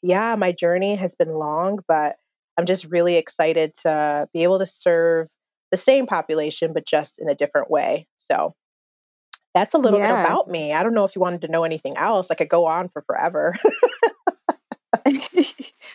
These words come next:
Speaker 2: Well, thank you for sharing that. I am curious, though, because I think right now we're in a space socially where therapy is becoming more, more talked about, less stigmatized, which is amazing. But you brought up something in that intro saying that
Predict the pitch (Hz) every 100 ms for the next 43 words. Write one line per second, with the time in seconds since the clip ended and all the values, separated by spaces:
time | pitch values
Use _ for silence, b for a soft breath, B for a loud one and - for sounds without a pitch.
0 | - 262 269 285 320 285 247 - 240 226
1 | 180 - 214 233 - 277 330 - 254 247
2 | 247 - 175 170 190 196 196 190 190 -
3 | _ _ _ _ _ 208 202 269 254 -
4 | 220 190 190 185 180 185 180 - 180 175
5 | 170 185 _ _ _ _ _ _ 202 196
6 | - 196 208 - - - 190 - 180 160
7 | 170 190 185 185 170 165 160 - - _
8 | _ _ _ 214 214 220 190 190 190 -
9 | 190 180 175 170 165 160 156 - 147 -
10 | 262 - 233 208 190 170 160 - 226 220
11 | 202 - 175 170 170 - 175 165 - 170
12 | 180 175 170 175 147 147 185 208 208 233
13 | 247 - 185 190 175 170 170 151 175 180
14 | - 143 139 - 160 156 160 156